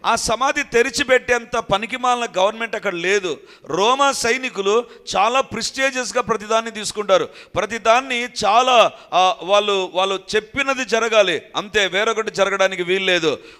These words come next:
ఒకవేళ జరిగిందంటే నిర్ధారించుకొని దాన్ని అలానే ఫాలో అవుతారు. అందుకే రెండు వేల సంవత్సరాలుగా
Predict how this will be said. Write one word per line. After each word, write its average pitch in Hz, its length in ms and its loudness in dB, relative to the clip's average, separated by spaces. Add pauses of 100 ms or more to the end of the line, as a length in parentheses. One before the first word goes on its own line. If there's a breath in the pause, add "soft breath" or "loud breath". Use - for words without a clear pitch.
ఒకవేళ 247 440 2
జరిగిందంటే 220 880 0 (180 loud breath)
నిర్ధారించుకొని 226 880 0
దాన్ని 214 260 -2
అలానే 220 340 0
ఫాలో 202 260 2
అవుతారు. 165 360 -2 (260 loud breath)
అందుకే 214 600 2 (260 loud breath)
రెండు 240 400 -2
వేల 269 280 6
సంవత్సరాలుగా 233 920 2